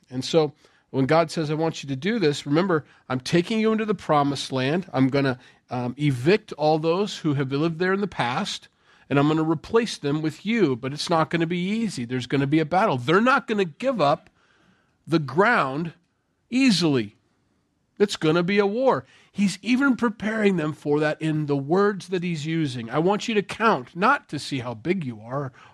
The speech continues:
or how many people you're gonna have to feed in the wilderness." You know, I'm not here to, uh, you know, shake your faith, 'cause that would be quite a,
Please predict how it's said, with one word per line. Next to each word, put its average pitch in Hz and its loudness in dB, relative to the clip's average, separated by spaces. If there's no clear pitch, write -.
or 110 -10
how 156 0
many 151 2
people 202 0
you're 143 4
gonna 143 -2
have 147 -4
to 127 -10
feed 220 -2
in 147 2
the 135 2
wilderness." 220 0
You 170 2
know, 220 0
I'm 180 2
not 214 4
here 214 4
to, 165 0
uh, 143 -2
you 117 -8
know, 135 -4
shake 208 2
your 156 -2
faith, 214 0
'cause 139 -4
that 170 2
would 185 4
be 175 -2
quite 196 2
a, 156 -4